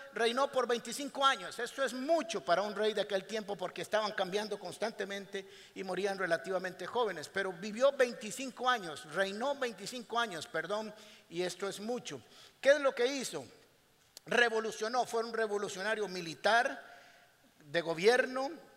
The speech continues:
de espiritualidad, social, política y militarmente. Todo lo cambió, todo lo renovó,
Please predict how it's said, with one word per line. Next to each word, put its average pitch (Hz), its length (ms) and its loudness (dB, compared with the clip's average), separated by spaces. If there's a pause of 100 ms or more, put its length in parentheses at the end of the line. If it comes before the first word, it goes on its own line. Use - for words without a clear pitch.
(340)
de 175 140 -4
espiritualidad, 190 880 2
social, 226 680 2
política 214 480 -4
y 196 40 -4
militarmente. 185 680 -2
Todo 277 580 2
lo 180 180 -2
cambió, 170 460 -4
todo 247 380 4
lo 190 60 -2
renovó, 185 580 0